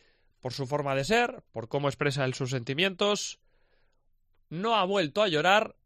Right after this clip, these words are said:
a pesar de la grave enfermedad que padece Juan Carlos Unzué, desde que le comunicó. Y ayer lo decía en la presentación del programa. "Yo también soy padre y desde la distancia, porque yo por suerte tengo salud, desde mucha distancia,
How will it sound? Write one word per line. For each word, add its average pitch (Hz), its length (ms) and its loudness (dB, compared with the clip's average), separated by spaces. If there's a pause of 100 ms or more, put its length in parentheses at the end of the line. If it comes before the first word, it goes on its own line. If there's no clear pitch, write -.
(120)
a - 100 -20
pesar 156 280 -4
de 175 80 4
la 127 100 2
grave 175 240 4
enfermedad 143 480 -4
que 196 160 -2
padece 156 440 -2
Juan 135 240 -6
Carlos 147 280 -4
Unzué, 143 440 -4
desde 180 360 -2
que 170 180 0
le 165 180 2
comunicó. 156 680 -2 (760)
Y 120 140 -4
ayer 175 220 0
lo 185 120 2
decía 160 220 0
en 165 60 0
la 147 100 0
presentación 139 440 -4
del 139 120 -2
programa. 87 400 -6
"Yo 156 180 -4
también 175 300 0
soy 147 160 0
padre 190 480 2 (340)
y 123 160 -6
desde 135 260 -2
la 131 140 2
distancia, 151 720 2
porque 123 280 -4
yo 165 140 2
por - 160 -8
suerte 143 340 -2
tengo 160 300 -4
salud, 143 320 -2 (840)
desde 127 320 -4
mucha 180 460 0
distancia, 170 680 0